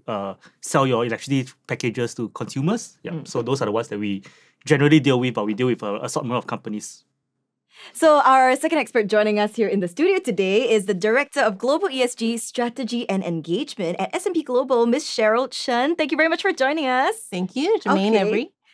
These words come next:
Speaker 2: Tell us a bit more about the strategies, uh, that S and P Global are working on at the moment.
Speaker 3: Firstly, about S and P Global, we are a financial data analytics company.
Speaker 2: Oh.
Speaker 3: We have a credit ratings division. Uh, we also run the S and P five hundred and other market indices,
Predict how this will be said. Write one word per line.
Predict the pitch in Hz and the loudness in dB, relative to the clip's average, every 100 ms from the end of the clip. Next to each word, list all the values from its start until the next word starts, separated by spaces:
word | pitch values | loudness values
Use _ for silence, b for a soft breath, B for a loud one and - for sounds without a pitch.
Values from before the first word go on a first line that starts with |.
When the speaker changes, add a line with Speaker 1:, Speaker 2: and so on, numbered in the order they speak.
| - | -4
Speaker 2:
Tell | 339 403 | -2 -2
us | 466 | -2
a | 240 | 2
bit | 226 | 2
more | 214 190 175 | 2 2 2
about | 165 165 - | 0 -2 -4
the | 165 | -6
strategies, | - 165 170 165 151 170 - | -4 -2 -2 -4 -6 -6 -6
uh, | - 143 131 | -2 -2 0
that | 156 - | -2 -2
S | 185 | -2
and | 175 | -2
P | 170 170 | -2 -2
Global | 156 143 151 143 | 0 0 0 -2
are | 139 | 0
working | 143 170 185 | 0 0 -2
on | 165 143 | -2 -2
at | - | -6
the | - | -10
moment. | - - _ - _ _ _ _ _ - | -8 -10 _ -20 _ _ _ _ _ 0
Speaker 3:
Firstly, | 247 233 220 | 2 2 0
about | 185 175 | 0 0
S | 190 196 | -2 -4
and | 185 | -4
P | 190 180 170 | -2 -2 0
Global, | 165 156 143 | -2 -2 -6
we | 139 | -6
are | 143 135 | -6 -6
a | |
financial | - 156 156 160 175 165 | -8 -8 -8 -6 -6 -4
data | 165 160 160 | -6 -6 -6
analytics | 143 156 151 147 - - | -6 -6 -6 -8 -10 -8
company. | 262 262 262 254 247 | -6 -4 -2 0 -2
Speaker 2:
Oh. | 311 | -6
Speaker 3:
We | 196 | -8
have | 151 123 131 | -8 -10 -10
a | 107 - _ | -16 -16 _
credit | 170 170 - _ - | -4 -4 -6 _ -6
ratings | 170 170 160 151 - - _ | -6 -4 -6 -6 -12 -18 _
division. | 156 156 240 320 370 349 _ | -8 -4 -4 -4 -8 -12 _
Uh, | - - | -18 -14
we | 147 | -8
also | 156 - 160 | -8 -6 -6
run | 147 143 | -6 -6
the | 139 | -10
S | 131 139 | -12 -12
and | |
P | 151 147 | -10 -8
five | 220 220 | -6 -4
hundred | 220 202 202 - | -4 -4 -6 -8
and | 143 | -10
other | 139 143 147 | -8 -8 -8
market | 143 139 120 | -10 -12 -12
indices, | 151 151 - 156 143 - | -10 -10 -8 -8 -8 -12